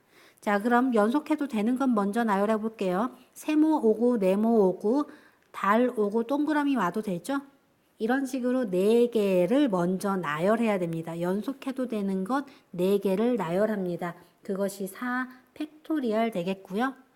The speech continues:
순차적으로 동시에 무슨 일을 해야 되냐면요. 이제 별이 올,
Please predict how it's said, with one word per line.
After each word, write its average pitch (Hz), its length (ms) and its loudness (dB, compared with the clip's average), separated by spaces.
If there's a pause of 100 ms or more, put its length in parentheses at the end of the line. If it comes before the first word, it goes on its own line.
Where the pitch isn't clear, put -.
(260)
순차적으로 254 1400 0
동시에 190 840 -4 (280)
무슨 269 360 -4
일을 233 220 -2
해야 208 180 -2
되냐면요. 180 760 -4 (220)
이제 190 560 -6 (260)
별이 208 480 0
올, 180 380 2